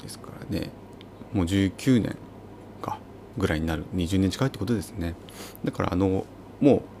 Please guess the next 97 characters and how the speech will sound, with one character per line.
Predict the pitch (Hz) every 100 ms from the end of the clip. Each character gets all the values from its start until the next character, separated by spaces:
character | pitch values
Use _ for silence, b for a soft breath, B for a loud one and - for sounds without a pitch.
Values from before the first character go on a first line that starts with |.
| - -
え | -
ー | 90
と、 |
新 | 95 110
潟 | 113 113
市 | - -
で | - - B B B B -
過 | -
ご | 95
し | 92
た | - 87
時 | 95
間 | 85
の | 87
方 | 87
が |
長 | 98 90
く | - -
な |
っ |
て | 95 -
る | - - -
わ |
け | -
で | -
す | -
ね。 | 90 85 - - - - - - B B B B B - -
で、 |
ま | 180
あ、 | 135
そ | 165
の |
時 | 175 208 -
は、 | 87 87 -
え | 87
ー |
と、 | 85
専 | 85 101
門 | 104
学 | 117
校 | - -
と | -
い | -
う |
の | -
は |
今 | 95 85
の | 85
地 | - 92
域 | 82 -
に | 80
は | 87
な | 82
い、 | - - -
な | 95
か | 80
っ |
た | -
の | 82 87
で、 | 85 78 -
え | 87 - -
ー、 |
ま | -
た | -
中 | - 123
央 | 120
区 | 95 - - -
と | -
い |
う | - - -
違 | 110 110
う | 110
区 | -
の、 | 98 - - B B B -
全 | 107
然 | 95 -
違 | 98
う | 101
エ | 101
リ | 87
ア | 82
で | - - -
過 |
ご | 107
し | 80
て | -
い |
た | -
の | -
で、 | -
ま | 143
た | 143
ち | 160
ょ | 196
っ |
と | -
違 | 95